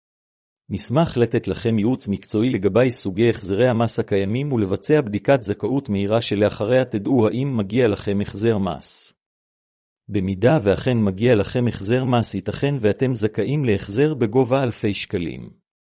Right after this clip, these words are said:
שווה לבדוק ושווה להגיש בקשה להחזר מס, אך זה צריך לעשות זאת בצורה חכמה ונכונה, כך שרשות המס תקבל את כל המסכמים הרלוונטיים,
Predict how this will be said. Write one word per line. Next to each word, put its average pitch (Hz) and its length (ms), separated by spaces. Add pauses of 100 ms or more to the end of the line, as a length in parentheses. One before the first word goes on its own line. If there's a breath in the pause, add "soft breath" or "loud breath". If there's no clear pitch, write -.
(640)
שווה 113 360
לבדוק 110 580
ושווה 98 300
להגיש 104 400
בקשה 101 400
להחזר 110 480
מס, 113 340
אך 104 80
זה 101 140
צריך 123 400
לעשות 113 400
זאת 123 220
בצורה 107 420
חכמה 110 540
ונכונה, 104 580
כך - 180
שרשות 98 440
המס 110 320
תקבל 117 460
את - 120
כל 143 240
המסכמים 117 600
הרלוונטיים, 98 760